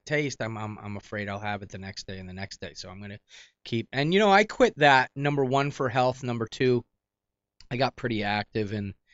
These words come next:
the animal rights and stuff like that. And I'm pretty conscious on how all that stuff is farmed and raised and slaughtered. And it's just something I'm kind of opposed to. I'm not opposed to anybody that does partake, but, uh, me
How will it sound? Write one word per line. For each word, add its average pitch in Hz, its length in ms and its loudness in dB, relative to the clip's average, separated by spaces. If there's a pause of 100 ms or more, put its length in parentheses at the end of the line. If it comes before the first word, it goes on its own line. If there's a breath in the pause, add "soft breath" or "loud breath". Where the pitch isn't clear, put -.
(260)
the - 80 -14
animal 113 300 -4
rights 92 480 -4
and 92 240 -12
stuff - 260 -10
like 78 200 -14
that. 73 340 -12
And 107 100 -20
I'm 107 140 -20
pretty 104 200 -12
conscious - 520 -10
on 95 240 -14
how 98 300 -10
all 95 240 -10
that 92 240 -12
stuff 92 300 -12
is 92 120 -14
farmed 87 600 -14
and 85 140 -16
raised 87 520 -12
and 82 160 -16
slaughtered. 82 580 -16
And 85 120 -20 (540)
it's - 100 -14
just - 160 -10
something 107 280 -10
I'm 95 800 -10
kind 95 240 -8
of 92 100 -12
opposed 98 520 -10
to. 113 280 -6
I'm 104 160 -10
not 101 160 -6
opposed 104 460 -8
to 98 80 -12
anybody 101 420 -8
that 95 200 -12 (180)
does 123 320 -6
partake, 143 580 -6 (420 soft breath)
but, 98 180 -6 (120)
uh, 95 200 -6 (100)
me 113 240 -6